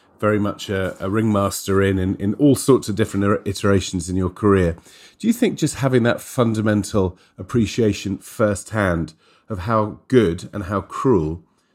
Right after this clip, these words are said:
uh, sports is and how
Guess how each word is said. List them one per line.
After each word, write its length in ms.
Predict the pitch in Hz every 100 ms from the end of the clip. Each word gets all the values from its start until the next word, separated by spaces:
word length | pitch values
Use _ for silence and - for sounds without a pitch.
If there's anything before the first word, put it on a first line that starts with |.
| _
uh, 160 | - 95
sports 640 | 87 - 120 107 - - - _ _ _
is 360 | 117 101 95 95
and 240 | 95 95
how 260 | 95 101